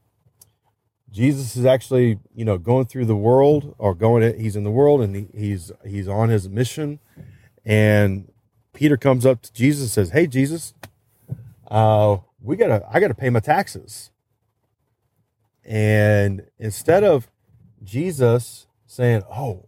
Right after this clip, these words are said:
wow, okay, well, hey, yeah, you go take, you know, a whole, you know, two or three months or whatever it was, a year off so you can go pay your taxes."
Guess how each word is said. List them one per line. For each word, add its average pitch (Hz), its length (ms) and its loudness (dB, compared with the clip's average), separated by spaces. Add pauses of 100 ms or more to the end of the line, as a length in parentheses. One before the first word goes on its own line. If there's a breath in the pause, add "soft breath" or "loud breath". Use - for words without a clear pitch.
wow, 120 360 -2
okay, 113 240 -2
well, 101 300 -2 (300)
hey, 135 100 2
yeah, 120 220 2
you 117 180 -2
go 143 160 0
take, 131 500 -2
you 117 140 -10
know, 104 380 0 (420)
a 95 100 -10
whole, 131 600 2
you 113 120 -8
know, 104 100 2
two 143 200 -8
or 135 60 2
three 120 180 -10
months 120 340 -2
or 98 140 -2
whatever 120 360 0
it 110 60 0
was, 123 340 0
a 104 60 -6
year 117 300 0
off 123 280 2
so - 140 -12
you 113 100 -4
can 120 100 -10
go 110 120 0
pay 123 220 -2
your 107 100 2
taxes." 95 720 -6